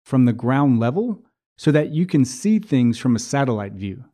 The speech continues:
by having a what's the big picture mentality.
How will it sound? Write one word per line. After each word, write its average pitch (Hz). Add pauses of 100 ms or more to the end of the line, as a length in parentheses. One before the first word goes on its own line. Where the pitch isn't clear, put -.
by 139
having 123
a 139
what's 127
the -
big 131
picture -
mentality. 110